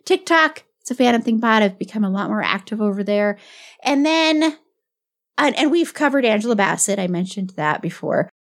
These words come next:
Uh, we did do a, speaking of Rafe Fiennes, we did a, um, 'cause we have a Patreon, we did a Patreon-only episode talking about the menu.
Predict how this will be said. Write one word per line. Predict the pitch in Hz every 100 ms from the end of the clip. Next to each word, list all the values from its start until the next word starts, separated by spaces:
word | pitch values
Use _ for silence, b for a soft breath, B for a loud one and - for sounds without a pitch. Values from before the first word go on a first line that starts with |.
| _ -
Uh, | 175
we | 175 185
did | 196 190
do | 196 185
a, | 175 170
speaking | - 180 170 170
of | 170
Rafe | 170 180
Fiennes, | 175 160 180
we | 165
did | 170 160
a, | 160 151 147 -
um, | 143 143 131 110 101 101
'cause | - -
we |
have | 151
a | 160
Patreon, | 185 151 - 151 151
we | 147
did | 165
a | 151
Patreon-only | - 180 - 175 160 156 151
episode | - 147 165 156 143
talking | 147 143
about | - -
the |
menu. | 226 220 175 170 175